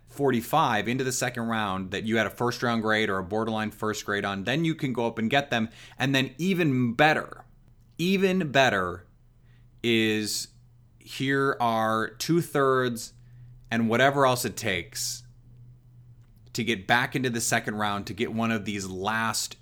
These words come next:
impact players as this, as this talent pool drains, as we get into pick fifty-eight,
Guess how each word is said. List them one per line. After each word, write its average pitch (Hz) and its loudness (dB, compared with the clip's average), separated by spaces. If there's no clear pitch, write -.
impact 104 -4
players 87 -8
as 120 2
this, 120 -6
as 143 4
this 147 -2
talent 147 0
pool 143 -2
drains, 107 -8
as 117 2
we 120 -2
get 127 4
into 127 2
pick 120 -2
fifty-eight, 117 2